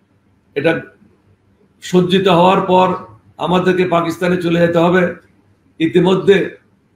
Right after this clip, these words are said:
উনিশশো সত্তর সালের নির্বাচন, এই নির্বাচনের পর জিয়াউর রহমান, আমি এবং লেফটেন্যান্ট কর্নেল এম আর চৌধুরী,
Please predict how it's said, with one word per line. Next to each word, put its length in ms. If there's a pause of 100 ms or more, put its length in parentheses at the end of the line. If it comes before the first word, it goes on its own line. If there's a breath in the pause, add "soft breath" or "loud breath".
(120)
উনিশশো 400
সত্তর 380
সালের 300
নির্বাচন, 720 (1300)
এই 180
নির্বাচনের 760
পর 380 (1120)
জিয়াউর 360
রহমান, 400 (540)
আমি 480 (1300)
এবং 280
লেফটেন্যান্ট 520
কর্নেল 280
এম 140
আর 180
চৌধুরী, 520